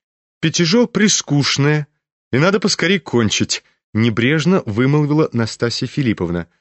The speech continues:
«Расскажу сама, что обещала, и давайте все в карты играть». «Но обещанный анекдот прежде всего», с жаром одобрил генерал.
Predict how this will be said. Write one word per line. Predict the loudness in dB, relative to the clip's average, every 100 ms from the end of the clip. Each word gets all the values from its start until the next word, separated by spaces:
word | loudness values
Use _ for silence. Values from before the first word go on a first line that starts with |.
| _ _ -4
«Расскажу | -2 0 0 0 0
сама, | 2 2 2 2 -4 _ _ _ _ -10
что | -4 0 0 0
обещала, | -2 0 0 0 0 2 0 -4 _ _ _ _ _
и | -2
давайте | 0 2 0 -2
все | -2 -2
в | -2
карты | -2 -2 -2 -2
играть». | 0 -2 -4 -10 -16 _ _ _ _ _ _
«Но | 0 0
обещанный | 2 0 0 0 0
анекдот | 0 0 0 0 -2
прежде | 0 0 0
всего», | -2 0 2 4 2 0
с | -2
жаром | 0 2 2 2 0
одобрил | 0 2 2 2 0
генерал. | 0 2 2 0